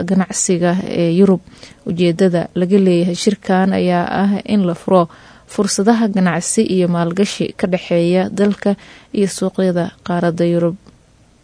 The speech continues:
Wasiirka wasaaradda difaaca ee dalka Aadan Barre Ducaale ayaa kulan la qaatay dhigiisa dalka isu taga Imaaraadka Carabta Maxamed Al Barwaadi. Ducaale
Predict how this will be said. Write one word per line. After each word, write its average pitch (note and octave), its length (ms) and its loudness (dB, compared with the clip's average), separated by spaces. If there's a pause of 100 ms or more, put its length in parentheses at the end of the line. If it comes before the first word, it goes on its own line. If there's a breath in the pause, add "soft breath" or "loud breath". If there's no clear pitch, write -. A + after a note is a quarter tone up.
(2250 loud breath)
Wasiirka G3+ 460 4
wasaaradda G#3+ 480 4
difaaca G3 540 2
ee F#3+ 160 4
dalka G3 380 2
Aadan F#3 340 2
Barre F#3+ 200 2
Ducaale F3+ 520 2
ayaa F3 300 2
kulan F#3+ 260 0
la F#3 80 2
qaatay F3 380 -2
dhigiisa F3+ 500 -2
dalka F#3+ 380 0
isu F3+ 240 -2
taga F#3+ 280 -2
Imaaraadka F3+ 920 -2
Carabta F#3+ 400 -2
Maxamed F3+ 520 0 (400)
Al E3+ 120 0 (520)
Barwaadi. F3+ 520 2 (720 soft breath)
Ducaale F3+ 400 2